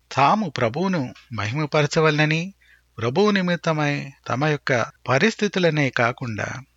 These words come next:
తమకున్నటువంటి తమ యొక్క comforts ను మిగిలినటువంటివి ఏవైనా సరే పక్కన పెట్టి కీడైనను మేలైనను వ్యాధి అయినను లేకపోతే చావైనప్పటికీ ప్రభువే అనుకొని ఆయన చిత్తమును నెరవేర్చవలనని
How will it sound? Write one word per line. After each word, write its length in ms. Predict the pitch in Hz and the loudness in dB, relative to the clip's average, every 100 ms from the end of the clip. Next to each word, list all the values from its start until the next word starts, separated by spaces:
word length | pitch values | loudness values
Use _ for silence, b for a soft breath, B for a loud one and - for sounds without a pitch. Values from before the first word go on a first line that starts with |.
| - | -2
తమకున్నటువంటి 720 | 143 139 143 139 160 139 139 | -2 0 -2 -4 -4 -4 -4
తమ 240 | 131 113 110 | -4 -6 -8
యొక్క 240 | 104 110 | -8 -8
comforts 680 | - 120 123 156 185 165 - | -6 -6 -6 -2 -2 0 -2
ను 240 | 156 139 - B 175 | -4 -8 -14 B 0
మిగిలినటువంటివి 800 | 220 214 208 175 160 143 139 110 | 2 4 2 0 0 -2 -2 -2
ఏవైనా 540 | 107 120 135 143 143 | 2 2 4 4 2
సరే 360 | - 139 131 - - | 0 -4 -4 -8 -12
పక్కన 280 | - 131 131 | -6 -6 -4
పెట్టి 500 | 127 110 120 107 - _ _ - | -4 -6 -8 -8 -14 _ _ -6
కీడైనను 720 | - 127 170 170 170 160 170 | 2 4 6 4 2 -2 -6
మేలైనను 1000 | 160 110 127 151 160 151 143 139 131 139 - - | -6 0 2 4 4 2 2 0 -4 -8 -14 -10
వ్యాధి 480 | 120 120 131 165 196 | 0 2 4 4 2
అయినను 640 | 190 175 160 160 151 151 - - | 0 0 0 -2 -4 -6 -12 -4
లేకపోతే 440 | 170 165 - 131 123 - | 0 0 -2 -4 -4 -4
చావైనప్పటికీ 1000 | 110 104 135 131 123 123 117 113 110 104 _ - | -2 0 0 -2 -4 -6 -6 -6 -8 -12 _ -10
ప్రభువే 600 | 104 98 120 143 156 156 - | -8 -4 -2 2 2 0 -4
అనుకొని 600 | 123 127 131 117 107 113 - | -6 -4 -6 -8 -10 -12 -8
ఆయన 220 | 120 135 143 | -2 0 -2
చిత్తమును 580 | - 131 - 165 151 | -6 -8 -6 -6 -6
నెరవేర్చవలనని 1120 | 110 98 117 139 139 151 139 131 131 135 131 | -6 -6 -4 -2 -2 -4 -6 -6 -6 -8 -12